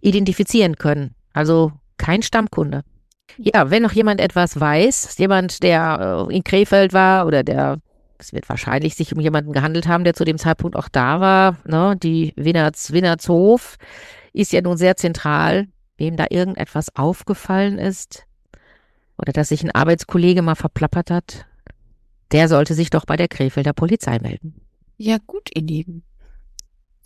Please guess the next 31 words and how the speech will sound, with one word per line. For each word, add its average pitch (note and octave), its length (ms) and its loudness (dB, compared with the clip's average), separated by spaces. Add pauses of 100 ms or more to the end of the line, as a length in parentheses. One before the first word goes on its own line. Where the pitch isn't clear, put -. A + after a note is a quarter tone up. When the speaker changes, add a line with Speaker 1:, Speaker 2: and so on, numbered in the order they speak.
(760)
Speaker 2:
Dann A#3 340 2
war's G#3 280 2
das A3 220 -2
mit - 220 -8
einem F#3+ 420 0
sehr A3 360 0
pikanten - 580 -10
Fall A3 300 -4
diese G#3+ 220 0
Woche G3 200 -2
von F3+ 400 -2 (200)
Betty F#3 320 0
und F#3 140 0
mir. G3+ 280 4 (520)
Speaker 1:
Tja, C#3+ 420 -6 (260)
hm. A3+ 200 -8 (1120)
Sind - 220 -6
wir G3 80 4
mal A3 120 4
gespannt. A3 380 -2
Vielleicht C#4+ 340 -2
gibt's - 200 -4
ja B3 100 4
mal G#3 220 2
Zuhörer, F#3 520 4
die D3+ 220 -4
irgendwie D3+ 600 -2
sich C3+ 220 -6
an C3 80 -8
was B2+ 160 -8
erinnern. B2+ 320 -6